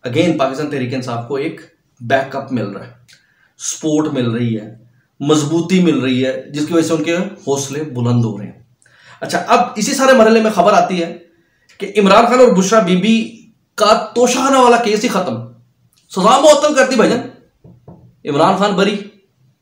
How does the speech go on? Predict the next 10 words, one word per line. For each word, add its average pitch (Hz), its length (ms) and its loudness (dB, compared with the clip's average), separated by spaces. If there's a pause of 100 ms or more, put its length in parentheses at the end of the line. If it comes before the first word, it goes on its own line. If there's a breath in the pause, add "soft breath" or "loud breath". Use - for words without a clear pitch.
(360)
बुशरा 123 220 -6
बीबी 160 220 0
बरी। 165 180 -2 (1300)
वही 196 580 0
घड़ियां 139 440 2 (360)
तोशाखाना 143 480 -2
वाली, 139 220 -2 (1000)
सुना - 220 -4
था 269 100 -2
ना 339 100 -4